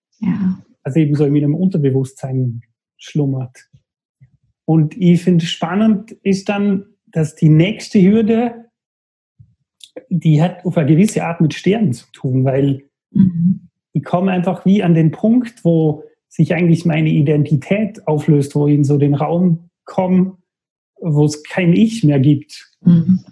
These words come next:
Speaker 2: Und ich, das Spannende, ob ich so Transformationen, die zum Beispiel durch eine Trennung ausgelöst werden, ist, ist ähnlich. Es führt oft dazu,
Speaker 1: Mhm.
Speaker 2: dass ich mich eben mit mir selber auseinandersetzen muss,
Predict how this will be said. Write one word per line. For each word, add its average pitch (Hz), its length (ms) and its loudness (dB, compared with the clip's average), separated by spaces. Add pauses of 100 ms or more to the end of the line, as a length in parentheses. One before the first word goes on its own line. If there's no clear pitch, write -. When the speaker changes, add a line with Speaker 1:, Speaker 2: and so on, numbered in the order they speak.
(160)
Speaker 2:
Und 160 440 0 (180)
ich, 170 400 4
das 156 160 2
Spannende, 190 460 0
ob 185 240 0
ich 175 280 2
so 170 140 0
Transformationen, 175 760 0
die 151 40 -2
zum - 140 -10
Beispiel 170 260 0
durch 151 140 2
eine 131 80 -4
Trennung 196 300 -2
ausgelöst 175 520 0
werden, 170 260 2
ist, 160 200 0 (100)
ist 156 300 -2
ähnlich. 185 460 0
Es - 260 -8
führt 180 180 0
oft 180 240 -4
dazu, 185 540 0 (200)
Speaker 1:
Mhm. 226 340 -4 (180)
Speaker 2:
dass 165 260 -2
ich 175 220 6
mich 165 160 4
eben 170 240 2
mit 170 180 2
mir 170 140 4
selber 175 260 2
auseinandersetzen 190 720 0
muss, 202 500 -2